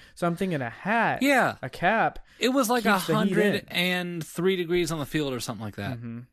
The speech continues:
Speaker 1: It, it, w-, it felt like it in the
Speaker 2: Okay.
Speaker 1: stands. I mean, in the nineties in the stands.
Speaker 2: Honestly, and you're, like, in the premium seats, right, where you have the shade?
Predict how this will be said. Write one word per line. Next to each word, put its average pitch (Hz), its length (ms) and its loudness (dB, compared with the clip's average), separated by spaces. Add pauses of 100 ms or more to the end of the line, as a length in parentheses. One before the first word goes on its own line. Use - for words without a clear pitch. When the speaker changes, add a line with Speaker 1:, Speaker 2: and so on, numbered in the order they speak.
(360)
Speaker 1:
It, 151 240 0
it, 156 100 2
w-, 156 280 0
it 143 160 -2
felt 120 220 -4
like 117 200 -6
it 120 100 -6
in 120 160 -6
the 127 120 -2
Speaker 2:
Okay. 135 220 -2
Speaker 1:
stands. 113 300 -12
I 127 180 -4
mean, 131 200 -6
in 131 220 -8
the 135 120 -4
nineties 123 540 -8
in 123 200 -10
the 113 80 -12
stands. - 420 -16
Speaker 2:
Honestly, 160 680 0
and 123 240 -2
you're, 165 200 2
like, 165 200 0
in 120 420 -4 (400)
the 113 100 -4
premium 135 420 0
seats, - 340 -4
right, 120 220 0
where 117 100 -6
you 110 120 -4
have 110 180 -2
the 104 80 -8
shade? 139 400 -2